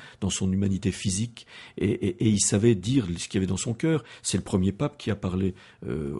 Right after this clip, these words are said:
à, pas, pas la première personne, parce que c'est depuis Paul six qu'on parle de la première personne, mais qui a dit des choses de son expérience spirituelle. Même Jean-Paul deux était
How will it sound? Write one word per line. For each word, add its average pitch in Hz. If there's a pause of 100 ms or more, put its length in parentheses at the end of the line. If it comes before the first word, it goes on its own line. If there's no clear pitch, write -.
à, - (380)
pas, 92
pas 98
la 90
première 78
personne, 85
parce -
que -
c'est -
depuis -
Paul 107
six 170
qu'on 107
parle 98
de -
la 98
première 113
personne, 107 (260)
mais 90
qui -
a 95
dit 101
des 98
choses 107
de 90
son 92
expérience 101
spirituelle. 101 (300)
Même 104
Jean-Paul 87
deux 120
était 101